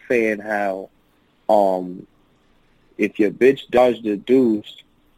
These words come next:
um, no, no, I had your bitch ducking bullets before I let you see this beam. She dodged the deuce, but the tray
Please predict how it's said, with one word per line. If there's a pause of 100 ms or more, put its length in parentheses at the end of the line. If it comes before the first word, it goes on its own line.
(460)
um, (1200)
no,
no,
I
had
your
bitch
ducking
bullets
before
I
let
you (100)
see
this (160)
beam.
She
dodged
the (140)
deuce,
but
the
tray